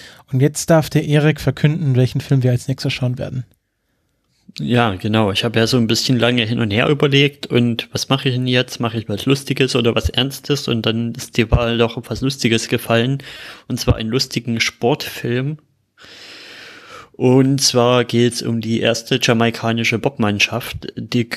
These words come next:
Speaker 2: Cool Runnings. Schauen wir bis zum nächsten Mal. Und könnt ihr auch schon vorschauen, damit ihr dann entsprechend vorbereitet seid, wenn wir das nächste Mal wieder,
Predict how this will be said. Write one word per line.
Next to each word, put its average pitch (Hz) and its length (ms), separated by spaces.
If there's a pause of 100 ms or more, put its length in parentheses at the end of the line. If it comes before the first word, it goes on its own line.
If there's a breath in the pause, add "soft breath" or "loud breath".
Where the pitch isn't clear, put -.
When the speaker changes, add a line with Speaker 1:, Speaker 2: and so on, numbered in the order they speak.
(140)
Speaker 2:
Cool 135 360
Runnings. 101 760 (680 soft breath)
Schauen 98 380
wir 98 220
bis 104 200
zum 95 160
nächsten 98 440
Mal. 98 420
Und 110 260
könnt 113 240
ihr 120 200
auch 117 200
schon 113 220
vorschauen, 113 720
damit 113 280
ihr 110 140
dann 104 440 (1040 loud breath)
entsprechend 113 640
vorbereitet 98 600
seid, 98 420
wenn 101 280
wir 95 240
das 92 320
nächste - 380
Mal 95 500 (180)
wieder, 107 540